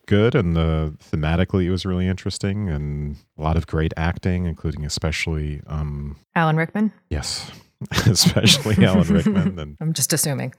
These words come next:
Speaker 1: what he did with that character, you know, right after being plucked off the stage, right? I don't even think he had film career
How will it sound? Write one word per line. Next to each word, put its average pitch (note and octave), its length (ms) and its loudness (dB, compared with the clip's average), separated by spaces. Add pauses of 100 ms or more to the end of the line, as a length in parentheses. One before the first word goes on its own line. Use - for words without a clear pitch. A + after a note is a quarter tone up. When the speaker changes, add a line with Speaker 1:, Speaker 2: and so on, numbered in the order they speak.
(120)
Speaker 1:
what F2 180 0
he E2+ 80 2
did D#2 200 0
with E2 100 -4
that F2 140 2
character, F2 280 4
you G2 60 2
know, E2 80 2
right E2 220 4
after F2 200 2
being D2+ 240 0
plucked E2+ 320 2
off E2 200 0
the - 100 -6
stage, E2+ 500 -2 (100)
right? D2+ 220 -2
I D#2 80 -6
don't E2 140 0
even D2+ 200 -2
think E2+ 200 -2
he G2 80 -2
had F2 260 0
film C2+ 380 -4
career C2+ 380 -6